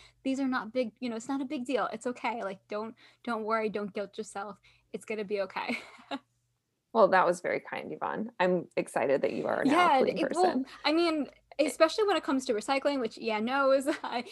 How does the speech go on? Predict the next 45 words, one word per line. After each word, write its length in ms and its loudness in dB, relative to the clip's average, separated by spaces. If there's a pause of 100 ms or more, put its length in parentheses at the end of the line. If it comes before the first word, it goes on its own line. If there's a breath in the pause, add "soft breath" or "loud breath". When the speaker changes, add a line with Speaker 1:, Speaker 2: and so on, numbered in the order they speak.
(180 loud breath)
Speaker 1:
I 100 -2
didn't 340 -2
used 240 -8
to 80 -2
be 200 -4
like 280 -4
that. 300 -2
I, 120 -4
I 100 -6
really 280 2
did, 140 -4
especially 440 -4
when, 360 -2 (460 soft breath)
when 200 0
I 120 0
think 400 -6 (100)
when 260 -2
I 40 -2
was 180 -8
growing 320 -2
up, 200 0 (300)
we 100 2
were 160 4
a 60 2
paper 260 0
towel 220 0
household. 420 -2 (380 soft breath)
We, 320 2
when 240 4
we 100 4
would 160 2
wash 280 6
our 60 0
hands 440 -2
with 120 -4
just, 200 -2
like, 120 0
soap 220 -4
and 100 -4
water, 360 0 (180 soft breath)
we 100 -2
would 180 2
use 120 0
paper 300 2
towels 480 2